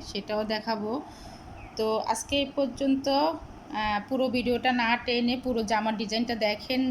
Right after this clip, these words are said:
আমি রোদে দিয়ে শুকিয়ে আনতে, এ, শুকানোর পরে পুরো, মানে, জামার ডিজাইনটা দেখাবো।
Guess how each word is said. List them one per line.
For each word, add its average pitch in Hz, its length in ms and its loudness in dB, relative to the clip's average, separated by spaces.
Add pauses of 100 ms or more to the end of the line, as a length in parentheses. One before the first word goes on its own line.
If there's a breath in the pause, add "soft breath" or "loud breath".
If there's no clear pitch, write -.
(400 loud breath)
আমি 247 240 2
রোদে 240 300 2
দিয়ে 254 300 2
শুকিয়ে 240 400 0
আনতে, 202 280 -2
এ, 208 220 -2
শুকানোর 269 500 2
পরে 254 320 0
পুরো, 226 220 0 (160)
মানে, 208 260 -2
জামার 214 340 0
ডিজাইনটা 214 340 -2
দেখাবো। 202 420 0